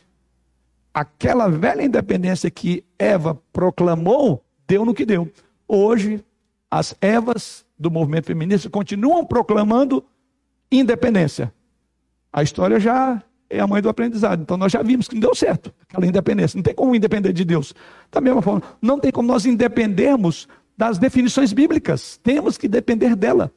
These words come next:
se queremos ser, no mínimo, felizes nessa terra, apesar dos problemas.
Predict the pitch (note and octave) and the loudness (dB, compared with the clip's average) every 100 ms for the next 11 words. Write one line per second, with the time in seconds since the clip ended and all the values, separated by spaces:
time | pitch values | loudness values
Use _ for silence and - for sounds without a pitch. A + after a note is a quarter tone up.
0 | _ _ _ - F#3 F3 F#3 F3+ - F#3 | _ _ _ -4 0 0 0 -2 0 2
1 | E3 - _ _ _ A3 A3+ C4+ G#3 A3+ | 2 -2 _ _ _ -2 2 4 4 2
2 | A3 G#3 - G3+ F3 D#3+ C#3+ D#3 - E3+ | 0 0 0 2 2 0 -4 -6 -4 -4
3 | - E3+ E3 D#3 - _ - - D#3+ B2+ | 0 2 2 0 -6 _ -10 -2 -2 0
4 | D3+ C#3 - - D3+ C3+ B2+ - - - | -4 -6 -12 -6 -4 -2 -4 -4 -12 -18
5 | - | -20